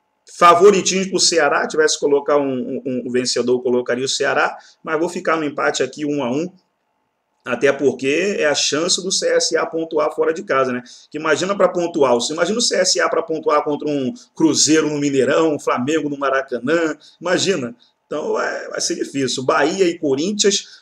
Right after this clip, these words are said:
jogo dificílimo aí pro Corinthians, lá na Arena Fonte Nova, Bahia atual campeão baiano. É, se classificou também agora na Copa do Brasil.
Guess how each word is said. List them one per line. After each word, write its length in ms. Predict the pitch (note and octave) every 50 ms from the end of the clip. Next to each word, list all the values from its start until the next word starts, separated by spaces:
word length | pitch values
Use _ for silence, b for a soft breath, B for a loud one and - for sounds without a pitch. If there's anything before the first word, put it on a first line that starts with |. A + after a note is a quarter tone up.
| _ -
jogo 360 | G#2+ G#2+ C#3 D#3+ D#3+ D#3 -
dificílimo 840 | A2 C3 F3 G#3+ G#3 - F#3 D3 - - - - E3 E3 E3 D#3+ D#3
aí 100 | D3+ D3+
pro 140 | - D3 -
Corinthians, 560 | - B2 A2+ A2 A#2+ C#3 D#3+ D#3+ - - C#3
lá 100 | B2+ C#3 D3
na 100 | C#3+ C3+
Arena 320 | B2 A#2 C3+ C3+ C3 B2 B2
Fonte 320 | - B2 A#2+ A#2+ - G2+
Nova, 400 | G#2 B2 C#3+ D3+ D#3 C#3 C3 A#2+
Bahia 360 | A#2+ A#2+ A#2 A#2 B2 B2+ C3
atual 300 | A#2+ - B2+ A#2+ B2 A#2+
campeão 420 | - B2 A#2+ A#2 - A#2 A#2 A#2 A2
baiano. 640 | A2 G#2 G#2 A2+ B2 C#3+ E3 F3 F3 E3+ E3+ E3 b b b b b b b b b b _ _ - -
É, 520 | A#2 A#2 A#2 A2+ A2+ A2+ A2 A2 G#2+ G#2
se 180 | G#2 - C3+ B2
classificou 540 | C#3 C3 C3 - - - B2+ - B2+ B2
também 240 | B2 B2+ A#2+ A#2+ B2
agora 260 | B2 A#2 B2 B2 B2
na 140 | B2 A#2+ A#2
Copa 260 | - C3+ A#2+ - B2
do 80 | A#2+ A#2
Brasil. 540 | A#2 A2+ G#2+ G2+ G2+ G#2+ C3+ D#3+ F3 E3+